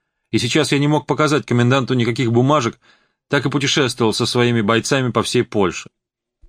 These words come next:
Узнав, что документов у меня никаких нет, и не заметив на моём ватнике погон,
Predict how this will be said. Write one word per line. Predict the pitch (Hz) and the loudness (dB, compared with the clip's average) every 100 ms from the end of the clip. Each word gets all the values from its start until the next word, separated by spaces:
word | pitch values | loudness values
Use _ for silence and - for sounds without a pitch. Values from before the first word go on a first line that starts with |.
| _ _ _ _ - | _ _ _ _ -2
Узнав, | 113 113 147 123 | -2 0 -2 -2
что | 113 | -4
документов | 110 139 139 127 - | -4 0 0 -2 -4
у | 123 | -2
меня | 123 | 0
никаких | 120 120 123 110 | 2 0 -2 -4
нет, | 131 147 123 | 0 -2 -2
и | 117 | -2
не | 110 | 0
заметив | 131 131 - | 0 -2 -4
на | 120 | -2
моём | 120 127 113 | 0 0 2
ватнике | 131 120 107 104 | 0 0 -4 -2
погон, | 113 110 143 | -2 0 -2